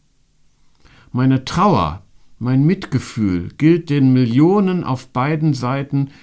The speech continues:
deren Leben zerstört wurde und weiterhin zerstört wird. Es gilt all denen, die des Krieges müde sind, die ihn nicht wollen und dennoch nicht beenden können,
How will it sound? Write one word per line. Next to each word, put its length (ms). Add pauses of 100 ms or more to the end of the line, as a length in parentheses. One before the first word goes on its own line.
(280)
deren 400
Leben 420
zerstört 800
wurde 380 (580)
und 360
weiterhin 680
zerstört 840
wird. 340 (1200)
Es 220
gilt 340
all 160
denen, 400
die 140
des 240
Krieges 480
müde 420
sind, 400 (580)
die 140
ihn 220
nicht 340
wollen 540 (160)
und 340
dennoch 580
nicht 360
beenden 560
können, 480